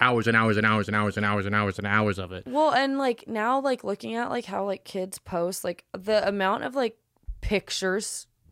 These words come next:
Speaker 2: that people, I mean, we do it too, as I'm not, I hate to say kids, 'cause I can fall guilty of this too. But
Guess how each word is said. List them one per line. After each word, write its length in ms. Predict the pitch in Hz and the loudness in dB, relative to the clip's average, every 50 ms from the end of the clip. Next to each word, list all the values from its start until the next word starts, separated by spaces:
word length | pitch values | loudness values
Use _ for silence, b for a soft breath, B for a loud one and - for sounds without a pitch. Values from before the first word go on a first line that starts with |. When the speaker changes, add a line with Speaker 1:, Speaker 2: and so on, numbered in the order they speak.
| - - - - - | -20 -20 -20 -6 0
Speaker 2:
that 300 | - 180 175 - - - - | 0 2 2 0 -4 -10 -8
people, 280 | - 208 202 - - | -8 -6 -4 0 0
I 80 | 226 285 | 2 2
mean, 180 | 311 311 285 | 2 0 0
we 120 | 294 349 370 | 0 2 2
do 80 | 330 285 | 2 0
it 60 | 262 | 0
too, 160 | - - 226 190 | 0 0 0 0
as 120 | 185 170 | 2 0
I'm 140 | 160 185 185 | 0 -2 0
not, 200 | 190 175 156 - - | -2 -4 -2 -2 -2
I 80 | 185 | -2
hate 140 | 185 170 165 | 0 -2 -2
to 40 | - | -4
say 120 | - 160 160 | -6 -8 -6
kids, 300 | - 165 156 156 - - | -6 -6 -6 -6 -8 -8
'cause 160 | - 175 165 | -8 -6 -2
I 300 | - 165 175 170 165 165 _ | 0 0 2 0 -2 -4 _
can 200 | - - 165 160 | -10 -10 -10 -8
fall 260 | - - 160 160 160 | -6 -4 -4 -4 -4
guilty 340 | 151 - 165 160 156 - 165 | -6 -8 -8 -8 -6 -6 -8
of 80 | 160 160 | -8 -8
this 180 | 160 156 - | -8 -10 -10
too. 300 | - - 160 170 170 170 b b b b b b b b b b b b b _ _ _ _ _ - 165 - | -10 -6 -4 -4 -4 -6 b b b b b b b b b b b b b _ _ _ _ _ -20 -4 2
But 520 | - 196 190 185 170 - - - - - | 4 4 6 4 4 0 -4 -8 -10 -10